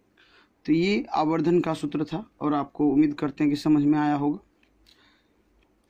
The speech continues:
तो friends, आज जो हम लोगों का ये chapter था पहला physics का, प्रकाश का परावर्तन और अपवर्तन,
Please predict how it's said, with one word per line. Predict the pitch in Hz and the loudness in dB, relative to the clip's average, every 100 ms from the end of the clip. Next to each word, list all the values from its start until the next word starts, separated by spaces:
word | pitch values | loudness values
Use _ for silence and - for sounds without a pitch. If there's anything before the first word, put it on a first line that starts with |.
| _ _ _ _ _ _ _ _ _ _ - _ _ - | _ _ _ _ _ _ _ _ _ _ -20 _ _ -2
तो | 220 226 226 | 2 2 2
friends, | - 190 196 214 - - - _ _ _ _ _ _ _ 170 | -2 -4 0 0 -2 -14 -20 _ _ _ _ _ _ _ -6
आज | 170 | -4
जो | 160 190 | -2 2
हम | 180 | 4
लोगों | 170 170 185 | 4 4 2
का | 185 | 2
ये | 175 170 175 - | 2 2 0 -8
chapter | 139 - 151 | -12 -8 -10
था | - 143 | -6 -6
पहला | 139 135 123 - | -6 -8 -8 -10
physics | - _ 131 131 - | -14 _ -6 -6 -6
का, | 127 - _ _ - - - - - _ _ _ _ _ _ _ _ _ _ _ | -10 -12 _ _ -20 -20 -18 -18 -20 _ _ _ _ _ _ _ _ _ _ _
प्रकाश | 160 156 175 175 - | -8 -4 -4 -6 -6
का | 165 | -6
परावर्तन | 160 170 170 165 165 151 185 175 | -4 -2 -2 0 -2 0 2 4
और | 160 | 2
अपवर्तन, | 147 151 143 160 220 | 0 -2 -4 -4 -6